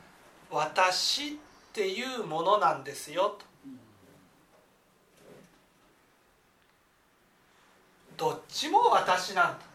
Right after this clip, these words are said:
でもそれって私にとっては気持ち悪いんですね。どっちも私ってなると、「あれ、じゃあ私って、じゃあ何？」ってなるんです。そう、私っていう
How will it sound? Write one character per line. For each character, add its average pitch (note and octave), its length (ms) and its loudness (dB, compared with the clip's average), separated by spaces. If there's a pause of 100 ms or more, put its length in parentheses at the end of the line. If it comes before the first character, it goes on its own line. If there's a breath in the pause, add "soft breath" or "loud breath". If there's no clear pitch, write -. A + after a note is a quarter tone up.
(1800)
で G3 40 -14
も F3+ 60 -6
そ A3+ 160 2
れ D4+ 120 2
っ - 20 -4
て F#3+ 240 4
私 G3 380 2
に A#3 60 -8
と C#4 80 -2
っ - 40 -4
て - 60 -6
は - 60 -4
気 - 140 -8
持 G3+ 160 4
ち - 100 2
悪 D4+ 220 8
い - 60 -2
ん E3+ 60 -8
で C3 60 -12
す C3+ 140 -14
ね。 - 80 -16 (1200)
ど C#4 180 4
っ - 100 -8
ち D#4+ 140 -2
も G#3+ 160 6
私 F3 460 4
っ F3+ 80 -12
て - 240 -14
な C#3 120 -4
る C3+ 100 -8
と、 C#3 340 -6 (840)
「あ E3+ 120 -4
れ、 A3 180 2
じ G#3+ 60 2
ゃ G#3 60 10
あ F3 40 8
私 A3+ 440 6
っ - 80 -6
て、 D#3 400 -2
じ F3+ 80 -2
ゃ D#3 60 0
あ - 40 -6
何？」 G#3+ 380 4
っ G#3 40 -12
て E3 180 -10
な C#3+ 140 0
る C#3 100 -4
ん A#2+ 60 -20
で - 80 -20
す。 - 160 -20 (1000)
そ - 380 0 (180)
う、 D#3 40 -6
私 A3+ 520 4
っ D#4+ 40 0 (340)
て C#4 80 -8
い D4 180 -4
う E4+ 40 -4